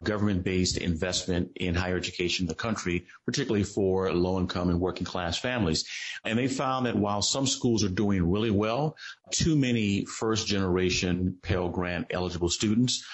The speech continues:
are not completing college at all, or if they do, beyond the four-year term, many going in after six years.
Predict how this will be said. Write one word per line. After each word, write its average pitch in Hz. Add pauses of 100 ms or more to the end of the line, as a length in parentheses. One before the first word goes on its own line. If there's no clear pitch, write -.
(160)
are 92
not 101
completing 98
college 92
at 87
all, 98
or 92
if 92
they 92
do, 92 (420)
beyond 95
the 87
four-year 90
term, 87
many 90
going 82
in 82
after 82
six -
years. 78